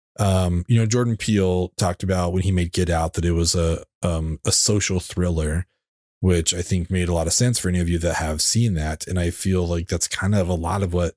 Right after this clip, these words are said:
his company is doing, the Monkey Paw Productions. They're just doing a lot of social commentary, social thriller kind of movies. Um, and this felt no different. I mean, this one was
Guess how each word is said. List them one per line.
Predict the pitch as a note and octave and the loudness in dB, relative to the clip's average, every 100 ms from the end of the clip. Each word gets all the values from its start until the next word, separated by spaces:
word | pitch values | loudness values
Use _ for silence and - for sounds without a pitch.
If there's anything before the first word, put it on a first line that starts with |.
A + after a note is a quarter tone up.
| _ | _
his | - E2+ | -2 -2
company | - G2 F2+ F2 | 0 -2 0 -2
is | E2 | -2
doing, | - A#2 D#2 D2+ | 0 2 0 -4
the | F2 | -2
Monkey | F2 - F#2+ | -4 -4 -4
Paw | F2 | -4
Productions. | - F2 F#2 - D#2 D#2 | -4 -4 -2 -2 -4 -4
They're | E2+ | -4
just | E2 | -2
doing | F#2 E2+ | -4 -2
a | |
lot | E2+ E2 | -2 0
of | E2+ D#2+ - _ _ | -2 -4 -10 _ _
social | - F#2 F2 | 0 0 0
commentary, | F#2+ F2 F2 - E2+ E2 | -2 -2 -2 0 0 0
social | - E2 F2 E2 D#2 - _ | 0 -2 -2 -2 -2 -6 _
thriller | - - F2+ E2+ | -4 0 2 2
kind | - E2+ | -2 -4
of | D#2+ | 0
movies. | F#2+ A2 D#2+ E2+ F2 - - _ _ _ _ - | 2 2 2 -4 -2 -2 -4 _ _ _ _ 0
Um, | G2 E2+ E2 D#2+ | 2 2 0 0
and | F2+ | 0
this | F2+ F#2+ | 2 2
felt | - E2+ | 0 0
no | F2+ F2 | 0 0
different. | E2+ F#2+ F#2 E2 D2+ | 0 -2 0 -2 -2
I | E2 | -2
mean, | F2 | 0
this | F#2+ G2 | 0 0
one | F#2 | 0
was | F2 F2 E2 | 2 2 0